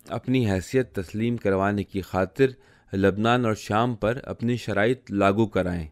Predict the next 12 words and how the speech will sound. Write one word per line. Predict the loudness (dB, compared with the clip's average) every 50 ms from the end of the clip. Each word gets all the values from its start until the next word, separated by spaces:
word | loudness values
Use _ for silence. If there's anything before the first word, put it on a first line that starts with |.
| _ _ _ -20 -12 _
لیکن | 4 6 6 6 6 4
اس | 2 2
زمانے | 0 0 0 0 0 0 0 0 0
میں | 0 2
لبنان | 2 2 0 0 0 0 0 2 2 2 0 -2
اور | -4 -4 -4
اسی | -4 -4 -4 -4
طرح | -2 0 0 2 2 0 -2 -2
شام، | -4 -4 -2 0 0 2 0 -2 -4 -8 -14 _ _ _ _ -6
جس | -4 -4 -4 0
کے | 0 -2
صدر | 0 2 0 2 4 2 2 2